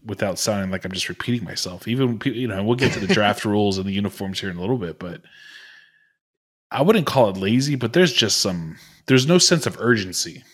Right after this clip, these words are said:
Speaker 1: How about that?
Speaker 2: It, it ju-, it's not the biggest thing that they're promoting on from either, uh, the ownership portion of the network
Speaker 1: And,
Speaker 2: partnership
Speaker 1: and
Speaker 2: or
Speaker 1: they've
Speaker 2: the,
Speaker 1: lost Sporting
Speaker 2: uh,
Speaker 1: Eyes.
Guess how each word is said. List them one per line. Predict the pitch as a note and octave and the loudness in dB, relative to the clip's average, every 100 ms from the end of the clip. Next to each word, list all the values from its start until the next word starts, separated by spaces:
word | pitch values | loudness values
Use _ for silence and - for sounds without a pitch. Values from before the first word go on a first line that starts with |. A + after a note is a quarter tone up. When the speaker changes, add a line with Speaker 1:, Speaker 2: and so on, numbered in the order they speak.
| _ | _
Speaker 1:
How | - | -4
about | A#2 F#2 | -2 -2
that? | F2 D#2+ - - _ _ _ _ _ _ _ _ _ _ - | -6 -10 -14 -18 _ _ _ _ _ _ _ _ _ _ 0
Speaker 2:
It, | E3+ F3 | 0 0
it | C3+ B2 | -2 -2
ju-, | - F#3 D3 | 2 2 2
it's | D3 - - - - | 0 0 0 -2 0
not | C#3 D#3+ F3 D#3 | 2 4 4 0
the | E3+ | 0
biggest | D3+ G3 F3 - - | 4 4 2 -2 -2
thing | C3 A#2 | -2 -2
that | A2+ | -2
they're | B2 A2 G2+ - G2+ A#2+ | 2 2 2 -8 -14 -8
promoting | - A2 A2 G#2 G#2 | -2 2 4 4 2
on | G2+ G#2 - | 2 0 -4
from | - A2+ G#2+ | -4 -2 2
either, | G#2 G2+ G#2 G2+ | 2 2 0 2
uh, | G2 F#2+ F2+ | 2 0 -4
the | F#2+ G#2+ G2 | -4 -4 2
ownership | C3+ C3 D3 C3+ - C3 A#2 _ _ - | 4 4 4 0 0 0 0 _ _ -6
portion | - B2 G#2+ A#2+ A2+ | 2 2 2 -2 -4
of | A2 G2+ | -4 -4
the | G#2 | -4
network | G#2 - D#3+ | -4 0 2
Speaker 1:
And, | F#3 - | 2 2
Speaker 2:
partnership | A2 D#2 G#2 G2 A2+ A2 | 0 0 -4 -4 -4 0
Speaker 1:
and | C#3+ | 4
Speaker 2:
or | D#3 F#3+ | 4 4
Speaker 1:
they've | |
Speaker 2:
the, | F#3 | 4
Speaker 1:
lost | G3+ B3+ - | 4 4 0
Sporting | - E3+ G3 A3 | 0 2 2 2
Speaker 2:
uh, | |
Speaker 1:
Eyes. | - F#2+ F2 - - | 0 -2 -6 -8 -10